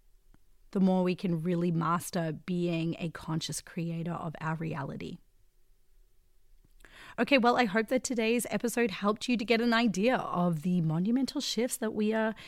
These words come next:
in. You know, the astrology is pretty interesting over the next few years. <laughs> It, you know, we've had a lot of intense astrology, I know, the last few years, but, I mean, we're midway. We've got another two, three years of this intense astrology, and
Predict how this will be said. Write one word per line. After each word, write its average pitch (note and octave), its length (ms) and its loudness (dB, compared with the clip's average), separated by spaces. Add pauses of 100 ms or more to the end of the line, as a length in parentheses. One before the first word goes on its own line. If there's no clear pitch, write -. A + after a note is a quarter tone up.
(180)
in. G#3 600 0 (380)
You A3+ 80 8
know, A3 80 8
the A3+ 120 4
astrology A3 600 4
is G3 180 4
pretty B3 360 2
interesting G3+ 460 2
over F#3 160 4
the F#3+ 60 2
next F3+ 280 -2
few F#3+ 120 2
years. E3+ 840 4
<laughs> - 320 2
It, - 360 0 (680)
you D#4+ 80 4
know, D#4 100 6
we've A#3+ 200 4
had A#3+ 160 4
a B3+ 40 4
lot A#3+ 200 6
of A#3+ 100 2
intense A3+ 400 2
astrology, G3 560 2
I G3 60 4
know, F#3+ 180 4
the F#3 100 2
last F#3 280 2
few G3 100 0
years, F3+ 300 0
but, F#3 320 -2 (340)
I F#3 100 0
mean, F#3+ 220 2
we're G3+ 120 4
midway. G3+ 760 6
We've - 240 -4
got G3 220 4
another F#3 280 2
two, G3 240 -2
three G3+ 200 0
years F#3 320 2
of E3 100 -2
this E3+ 220 -2
intense E3 420 -2
astrology, E3 720 -4
and E3 180 -6